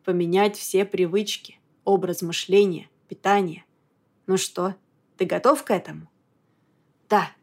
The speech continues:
совершенно точно готов. Я чувствую себя чистым белым листом», усмехнулся Крайнов. «Так оно и есть»,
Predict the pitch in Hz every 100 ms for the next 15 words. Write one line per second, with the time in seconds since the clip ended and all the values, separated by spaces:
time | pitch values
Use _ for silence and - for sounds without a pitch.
0 | _ - 208 208 208 240 240 226 208 233
1 | 240 - 226 202 185 - 156 - _ _
2 | _ _ _ - 262 269 339 302 254 262
3 | 247 233 220 208 - 311 - 262 254 190
4 | 190 185 175 165 - - 175 160 _ _
5 | _ - 190 190 170 185 175 - - 180
6 | 175 156 - _ _ _ _ _ _ _
7 | _ _ - 190 220 202 175 180 185 156
8 | 170 - - -